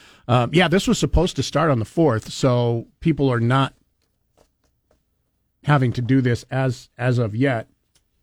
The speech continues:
It, it, it's, it's gonna be, I, like I said, and, and I'm on the record with my opinion, I, I just don't think, I don't see how the Supreme Court can rule that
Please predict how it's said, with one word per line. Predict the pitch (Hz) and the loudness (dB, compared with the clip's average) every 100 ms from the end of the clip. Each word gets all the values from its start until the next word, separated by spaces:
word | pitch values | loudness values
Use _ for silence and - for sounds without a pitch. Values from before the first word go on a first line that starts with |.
| _ _ _ _ _ _ _ | _ _ _ _ _ _ _
It, | 160 - | -10 0
it, | 165 - | 2 2
it's, | 143 139 - - | -2 -4 -8 -4
it's | 156 - | -4 0
gonna | 214 | 0
be, | 175 156 | 0 -2
I, | 165 - _ | -6 -10 _
like | 143 151 | 0 2
I | |
said, | 147 143 110 | 2 2 2
and, | 139 | 2
and | 131 143 | 4 2
I'm | 127 147 | 2 2
on | 139 | 2
the | |
record | 127 135 123 | 2 0 0
with | 113 | -2
my | 123 110 | -2 -2
opinion, | 101 156 143 101 90 | -2 0 0 0 -6
I, | 135 123 123 | -8 -4 -4
I | |
just | 123 - 156 - | -2 0 -2 -2
don't | 135 139 - - | -6 -8 -10 -6
think, | 175 113 _ _ _ _ _ _ _ | -6 -6 _ _ _ _ _ _ _
I | 123 | -2
don't | 120 147 - | 2 0 0
see | - - 156 123 110 107 - _ _ _ _ _ | -6 0 2 2 -2 -8 -12 _ _ _ _ _
how | 104 | 0
the | 107 | 0
Supreme | - - 165 135 | -2 0 2 2
Court | - 143 - | 2 -2 -2
can | 117 104 | -4 -2
rule | 131 135 110 98 | 0 2 0 -2
that | 113 107 107 | 0 0 -2